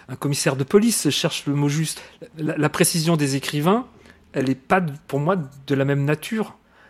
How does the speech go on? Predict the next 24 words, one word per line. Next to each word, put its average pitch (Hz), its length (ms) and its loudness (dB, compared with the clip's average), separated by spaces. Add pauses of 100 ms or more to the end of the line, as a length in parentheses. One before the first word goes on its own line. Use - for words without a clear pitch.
(120)
Elle 135 160 0
cherche - 560 -2 (560)
une 127 120 -6
précision, 160 520 0
elle 160 80 2
cherche - 260 -6
une 123 120 -2
justesse, 131 580 -2 (320)
mais 139 360 2 (240)
elle 127 180 -4 (720)
contourne 175 440 4
les 143 80 2
choses, 220 340 0
elle 139 160 4
cherche - 480 -4
autour, 240 500 2 (480)
elle, 127 220 -2
euh, 127 240 2
elle, 123 120 -2 (140)
elle 123 120 -4
mène 156 200 4
une 143 140 4
enquête, 196 520 2 (560)
mais 123 360 -6